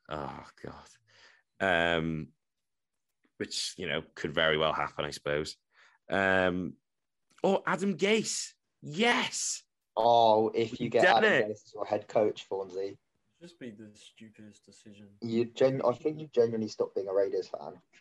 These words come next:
Speaker 1: Adam Gase, Joe Philbin would be a good one.
Speaker 3: Yeah.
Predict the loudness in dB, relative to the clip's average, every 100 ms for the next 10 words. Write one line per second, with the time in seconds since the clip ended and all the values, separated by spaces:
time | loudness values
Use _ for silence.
0 | -10 -8 -6 -2 0 0 -4 -4 -2 -2
1 | -4 -4 0 -2 -2 -2 -2 0 -2 -2
2 | -2 -2 -8 _ _ _ _ _ _ _
3 | -20 _ _ _ -20 -20 -18 -18